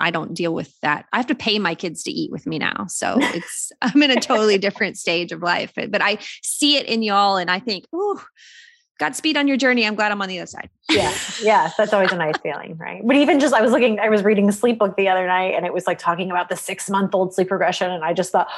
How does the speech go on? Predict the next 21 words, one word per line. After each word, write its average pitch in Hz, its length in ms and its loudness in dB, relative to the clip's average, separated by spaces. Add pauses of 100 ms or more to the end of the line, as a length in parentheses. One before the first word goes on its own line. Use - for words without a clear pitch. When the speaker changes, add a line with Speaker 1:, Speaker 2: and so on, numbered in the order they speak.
(200)
Speaker 2:
"Oh, 370 160 6
phew, 381 260 4 (100)
we've, 247 200 4
we're 233 340 4
not 226 140 4
at 214 100 0
six - 260 0
months 151 240 -6
anymore, 165 440 -2
right? 175 260 4
We're 180 120 6
at - 180 2
fourteen." 208 640 2
And 165 100 -2
that 185 160 2
feels 175 200 4
like 160 120 2
a 156 80 4
win 156 300 -4
with 160 160 -4
the, 160 120 2